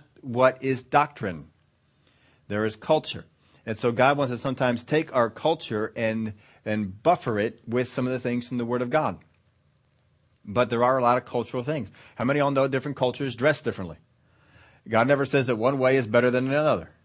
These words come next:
He just says here, you know, make sure it's modest. That's all that he,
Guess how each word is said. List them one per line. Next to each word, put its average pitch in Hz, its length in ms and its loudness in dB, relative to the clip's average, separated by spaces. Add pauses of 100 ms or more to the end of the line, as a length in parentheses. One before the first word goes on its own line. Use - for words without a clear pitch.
(540)
He 117 140 2
just 127 180 -2
says 120 220 4
here, 117 80 0
you 120 80 0
know, 113 140 2
make 117 180 -2
sure 123 140 0
it's 123 120 -6
modest. 135 440 -4 (1200)
That's 104 220 -4
all 104 100 0
that 110 140 -2
he, 113 160 -4